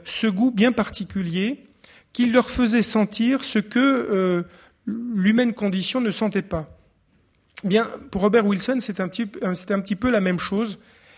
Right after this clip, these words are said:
Il est ce, ce personnage qui est, euh, capable de sentir ou de voir, euh, ce que nous ne voyons pas. Euh, il a ce, euh, Hume parlerait effectivement de, de, d'expert du goût. Je veux pas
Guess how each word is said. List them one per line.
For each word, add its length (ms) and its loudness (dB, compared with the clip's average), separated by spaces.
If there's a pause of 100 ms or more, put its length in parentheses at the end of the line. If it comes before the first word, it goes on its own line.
(220)
Il 220 0
est 140 2
ce, 340 -4
ce 120 -6
personnage 800 -2
qui 260 -2
est, 400 -4
euh, 340 2
capable 600 0
de 140 2
sentir 500 -4
ou 80 0
de 120 0
voir, 480 2 (540)
euh, 100 2
ce 160 -2
que 160 -4
nous 160 2
ne 100 2
voyons 400 0
pas. 320 -4 (520)
Euh, 720 2
il 280 0
a 140 4
ce, 580 0 (460)
euh, 360 -2
Hume 380 2
parlerait 540 2
effectivement 540 -4
de, 240 -2
de, 280 -4 (200)
d'expert 600 0
du 120 -6
goût. 320 0
Je 120 -4
veux 140 -2
pas 440 -2